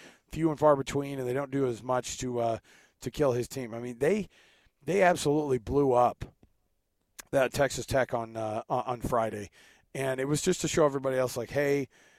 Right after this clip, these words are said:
you know, that was cute. Conference play has been fun, but we gotta get to the big game here." And they did. They ran for three hundred and two. They passed for two twenty-five,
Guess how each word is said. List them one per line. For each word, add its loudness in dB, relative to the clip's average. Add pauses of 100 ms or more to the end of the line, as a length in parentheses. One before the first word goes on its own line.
(420)
you -6
know, -2
that 4
was -2
cute. 4 (380)
Conference 2
play 4
has 0
been -2
fun, 0
but -4
we -2
gotta 4
get -2
to -2
the -8
big -4
game -8
here." -8
And -8
they 0
did. 2
They -6
ran -6
for -6
three -6
hundred -4
and -14
two. 0 (320)
They -8
passed -2
for -2
two -4
twenty-five, -2